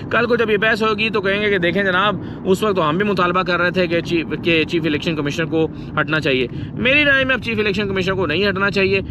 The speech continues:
Election आठ फरवरी को होने चाहिए और ये मुल्क जो है इसका मजाक बनाना बंद करना चाहिए।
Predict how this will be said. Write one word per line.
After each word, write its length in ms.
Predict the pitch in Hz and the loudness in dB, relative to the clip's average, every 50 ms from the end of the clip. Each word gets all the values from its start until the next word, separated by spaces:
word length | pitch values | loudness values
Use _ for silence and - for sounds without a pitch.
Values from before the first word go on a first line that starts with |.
| - - | -6 -2
Election 280 | 226 233 240 226 - 277 | 0 0 0 0 0 0
आठ 220 | 254 233 233 196 | 2 2 0 0
फरवरी 260 | 185 226 214 208 214 | -2 -4 -4 -4 -4
को 120 | 214 185 170 | -2 -2 -2
होने 220 | 147 131 160 196 | -2 -2 -4 -2
चाहिए 340 | - 208 202 196 196 185 175 - - - - - | -2 0 0 2 0 0 -2 -6 -10 -14 -8 -2
और 200 | 208 220 226 226 | -2 0 0 0
ये 80 | 220 | -2
मुल्क 300 | 208 190 202 220 185 - | -2 -2 -2 -4 -4 -4
जो 100 | 180 175 | -2 -2
है 420 | 160 156 147 165 190 - - - - - | 0 0 -2 -2 -4 -6 -10 -8 -2 -2
इसका 240 | 190 - - 214 | -2 0 0 0
मजाक 280 | 180 151 131 143 151 170 | 0 0 0 0 0 0
बनाना 300 | 151 147 143 143 170 185 | 0 0 0 0 0 0
बंद 220 | 147 139 135 143 | 0 0 0 0
करना 220 | 131 127 110 117 117 | 0 -2 -2 -2 -2
चाहिए। 300 | - 117 101 98 95 | -2 -2 -2 -2 -2